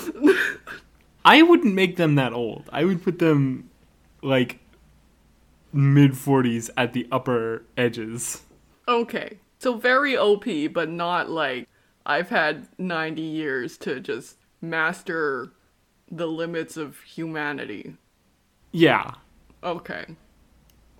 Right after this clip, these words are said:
Speaker 2: And I'm putting them at the upper limit of forty because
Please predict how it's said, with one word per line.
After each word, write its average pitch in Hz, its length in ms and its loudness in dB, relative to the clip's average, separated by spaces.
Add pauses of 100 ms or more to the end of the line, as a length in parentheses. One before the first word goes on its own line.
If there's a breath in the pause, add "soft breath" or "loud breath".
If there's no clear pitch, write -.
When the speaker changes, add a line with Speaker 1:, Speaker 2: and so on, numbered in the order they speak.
Speaker 2:
And 175 140 0
I'm 185 120 2
putting 302 240 4
them 180 160 4
at 139 100 2
the 139 140 2
upper 135 220 2
limit 127 280 2
of 117 120 -4
forty 123 360 -4
because 127 680 0